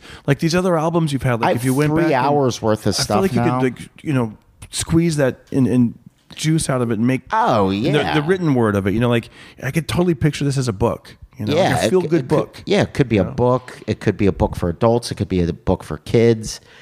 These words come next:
Speaker 2: Somebody
Speaker 1: Yeah.
Speaker 2: could animate these bits.
Speaker 1: Yeah.
Speaker 2: You know, it's that thing, what we were talking about at the top of the podcast, where, like, you just keep plugging away, and who knows? You might get a check in the mail.
Speaker 1: The
Speaker 2: Your
Speaker 1: re-
Speaker 2: phone might
Speaker 1: Yeah.
Speaker 2: ring.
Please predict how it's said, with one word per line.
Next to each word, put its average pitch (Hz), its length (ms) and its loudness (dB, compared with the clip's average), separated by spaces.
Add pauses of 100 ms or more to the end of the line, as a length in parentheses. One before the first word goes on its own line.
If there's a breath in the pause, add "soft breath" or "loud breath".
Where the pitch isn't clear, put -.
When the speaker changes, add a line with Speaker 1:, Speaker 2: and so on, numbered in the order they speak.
(200 loud breath)
Speaker 2:
Somebody 107 300 0
Speaker 1:
Yeah. 110 160 0
Speaker 2:
could 90 100 -4
animate 110 440 2
these 107 180 -2
bits. - 640 -2 (220)
Speaker 1:
Yeah. 101 340 -4 (240)
Speaker 2:
You 113 80 2
know, 113 320 4
it's 117 180 0
that 127 340 -2
thing, 135 280 0
what 120 160 0
we 117 80 2
were 113 40 2
talking 113 300 -2
about 101 220 0
at - 80 -6
the - 80 -20
top 95 260 0
of - 60 -16
the 107 80 -2
podcast, 107 560 -2
where, 101 100 0
like, 92 240 0 (380 soft breath)
you 135 100 0
just 139 180 -2
keep 123 200 -4
plugging 110 340 0
away, 98 480 2
and 117 120 -2
who 107 140 2
knows? 71 480 -4
You 98 80 -2
might 104 200 0
get 95 100 -2
a 87 60 -4
check - 320 -4
in 90 80 -4
the 87 60 -2
mail. 98 500 0 (340 loud breath)
Speaker 1:
The 139 100 -2
Speaker 2:
Your 147 60 4
Speaker 1:
re- 156 60 2
Speaker 2:
phone 104 360 -2
might 98 180 0
Speaker 1:
Yeah. 170 140 0
Speaker 2:
ring. 98 440 -2